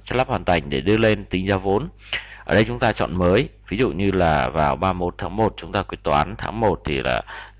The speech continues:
chúng ta ghi là, à, hạch toán giá vốn công trình. Tất nhiên là cái chứng từ này các bạn sẽ làm, à, hạch toán sau khi các bạn đã tập hợp được chi phí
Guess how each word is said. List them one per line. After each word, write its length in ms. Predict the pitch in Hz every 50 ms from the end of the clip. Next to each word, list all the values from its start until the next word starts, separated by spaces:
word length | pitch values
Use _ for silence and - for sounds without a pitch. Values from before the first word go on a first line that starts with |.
| - 80 78
chúng 160 | - 90 101
ta 100 | 123 120
ghi 240 | 110 107 110 104 98
là, 320 | 90 85 80 71 65 62 - - - - - - - - -
à, 440 | 57 65 71 69 69 60 53 50 50 - - - - - -
hạch 340 | - - - 101 90 - -
toán 340 | - 80 78 78 82 101 110
giá 160 | 110 101 92
vốn 200 | 90 95 92 92
công 180 | - - 110 101
trình. 260 | - 101 92 82 78 69 - - - - - - - - - - - - - - - - - - - - - - - - - - - - - - - - - - - - - - - - - - - - - - - - - - - - - - - - - - - - - - - - - - - - - - - - - - - -
Tất 140 | - 156 170
nhiên 180 | 185 180 180 165
là 240 | 151 131 104 92 87
cái 140 | - 90
chứng 180 | 95 - 120 117
từ 160 | - 143 139
này 220 | 131 113 101 90 78
các 100 | - 101
bạn 180 | - 120 78 - -
sẽ 120 | - - -
làm, 480 | - 131 131 117 107 101 92 85 82 78 - - - - - - - - - -
à, 100 | - 87
hạch 240 | 92 95 92 -
toán 220 | - 87 85 95 120
sau 160 | - 156 147
khi 140 | - 139 127
các 120 | - 127
bạn 220 | - - 78 62 73
đã 80 | 87
tập 200 | 104 - 120 98
hợp 200 | 98 98 90 -
được 140 | - 82 -
chi 140 | - 127 127
phí 520 | 120 - 104 101 101 104 113 135 156 160